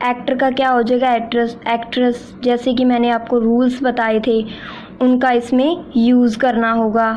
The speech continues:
वेटर का ई डबल एस वाला यूज़ हो जाएगा इसमें। एडिटर same rule same,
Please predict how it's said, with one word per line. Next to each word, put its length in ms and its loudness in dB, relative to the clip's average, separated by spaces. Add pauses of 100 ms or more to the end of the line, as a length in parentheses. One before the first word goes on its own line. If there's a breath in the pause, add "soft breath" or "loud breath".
(140)
वेटर 400 2
का 180 0 (240)
ई 140 2
डबल 300 2
एस 280 -2
वाला 220 2
यूज़ 540 0
हो 140 2
जाएगा 380 0
इसमें। 460 0 (580 loud breath)
एडिटर 520 2
same 440 0
rule 360 2 (100)
same, 460 0